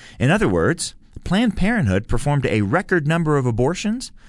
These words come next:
at a time when the overall number of abortions is declining. Put differently, we might say that Planned Parenthood is cornering the abortion market.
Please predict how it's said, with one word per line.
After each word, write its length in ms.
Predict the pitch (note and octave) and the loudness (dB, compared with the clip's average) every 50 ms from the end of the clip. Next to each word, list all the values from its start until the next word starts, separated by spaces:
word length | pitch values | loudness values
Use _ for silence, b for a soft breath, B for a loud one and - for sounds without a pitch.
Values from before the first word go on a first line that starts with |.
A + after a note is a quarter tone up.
| b b b b - | b b b b -2
at 160 | B2+ C#3+ D3 | 0 0 0
a 60 | C3+ | 0
time 400 | - - E3+ F#3+ G#3+ A#3 A3+ F3 | -2 -2 0 2 2 4 4 4
when 180 | B2 G#2+ A2 - | 4 4 4 2
the 160 | C#3+ C#3+ - | 2 0 2
overall 500 | - C#3+ D3 C#3 B2+ C#3 D3 E3 G#3+ B3 | 2 2 2 4 2 2 2 2 2 2
number 320 | A3+ E3+ A#2+ G#2+ G2 G2+ G2+ | 2 2 2 2 2 0 0
of 80 | G2 | 0
abortions 680 | G#2+ F#2+ F#2 G2 F#2+ F#2+ - - G#2+ A#2 C#3 C#3+ - b b b b b | 0 0 0 0 0 0 0 -2 -2 -2 -2 -4 -8 b b b b b
is 220 | - D3 D3 C#3 | -2 0 0 0
declining. 600 | D3 D#3 - - F3 F#3+ G#3 G#3 E3+ A2 - - - B B B B B B B - | 0 -2 -2 -2 0 2 2 2 2 0 -2 -4 -10 B B B B B B B 0
Put 160 | E3+ C#3+ A#2+ | 0 2 2
differently, 500 | D3 F3+ F#3 - B2 E2 D#2 G2 G2+ A#2 | 2 2 2 0 -2 -2 0 0 0 0
we 140 | C#3 C3+ A#2+ | 0 0 0
might 240 | A#2+ B2 C3 B2+ | 0 0 0 -2
say 160 | - A#2+ A2+ G#2+ | 0 0 0 2
that 200 | A#2 A#2+ - - | 2 0 -2 -2
Planned 280 | C3+ A#2+ A#2 A2+ G#2+ | -2 0 0 0 0
Parenthood 420 | C3+ C3+ C#3+ C#3+ G2+ G2+ G2+ - - | -2 -2 -2 0 0 0 0 0 0
is 120 | F#2+ - | -2 -4
cornering 560 | - - - D3+ D3 D3 C#3 C3+ C3 B2 A#2 | -8 -4 -2 0 0 2 0 0 0 0 0
the 120 | G#2+ A#2+ A2+ | 2 2 0
abortion 460 | G#2+ A2 B2+ C3+ C3+ - - A#2+ A2+ | 2 2 0 0 0 0 -2 -2 0
market. 500 | A#2 C3 E3 F#3 F#3 - D#2+ - - | 0 0 0 0 -2 -2 -6 -8 -8